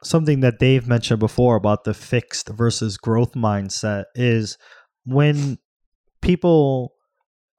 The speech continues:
are afraid to say, "I don't know," can be associated with individuals who may have a fixed mindset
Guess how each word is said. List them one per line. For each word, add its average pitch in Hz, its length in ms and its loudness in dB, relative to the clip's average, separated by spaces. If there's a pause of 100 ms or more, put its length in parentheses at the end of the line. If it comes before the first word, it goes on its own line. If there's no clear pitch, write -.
(140)
are 117 200 4
afraid 135 400 0
to 117 100 -4
say, 120 260 0
"I 123 180 0
don't 113 200 -2
know," 107 460 -2 (460)
can 127 320 0
be 120 220 2
associated 120 760 0
with 110 220 -2
individuals 117 600 -2
who 120 140 -8
may 110 180 -6
have 110 220 -6
a 104 80 -8
fixed - 340 -12
mindset 120 500 -2